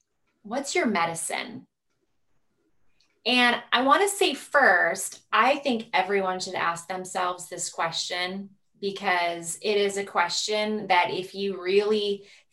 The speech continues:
think on it and identify it, wow, how, how much can you impact your circle? Um,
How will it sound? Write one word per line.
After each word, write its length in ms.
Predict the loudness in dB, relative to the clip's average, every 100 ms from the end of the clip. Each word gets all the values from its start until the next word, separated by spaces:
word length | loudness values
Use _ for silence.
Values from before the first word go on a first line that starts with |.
| -20 _ _ _ _ _ -8
think 220 | -8 -4
on 200 | 0 2
it 160 | 0 -2
and 140 | -4
identify 640 | -4 -4 -4 -4 -4 0 4
it, 340 | 6 4 2 -8 _ _
wow, 680 | -6 0 2 2 -2 -4 -10 -18 _ _
how, 720 | 0 4 6 6 4 0 -4 _ _ _
how 260 | -14 -2 2
much 360 | 2 2 0 -4
can 160 | -4
you 100 | -4 -6
impact 480 | -8 -4 -4 -4 -8
your 100 | -8
circle? 600 | -6 -6 -4 -6 -6 -12 -20 -20 -20 -20 _
Um, 400 | 0 2 2 -2